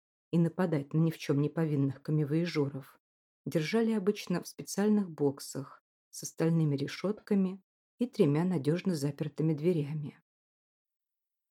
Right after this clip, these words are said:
Либерман? Вряд ли,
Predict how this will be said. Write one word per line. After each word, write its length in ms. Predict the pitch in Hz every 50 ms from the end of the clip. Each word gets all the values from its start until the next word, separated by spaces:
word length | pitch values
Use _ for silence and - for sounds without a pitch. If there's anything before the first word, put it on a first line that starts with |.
| _ -
Либерман? 800 | 170 170 175 160 180 185 190 190 196 202 214 220 214 214 220 - _ _ _ _ _ _ _ _ _ _ _ _ _ _ _ _ _ _ _ _ _ _ _ _ _ -
Вряд 440 | 175 160 208 214 214 180 170 - -
ли, 260 | 165 156 151 151 156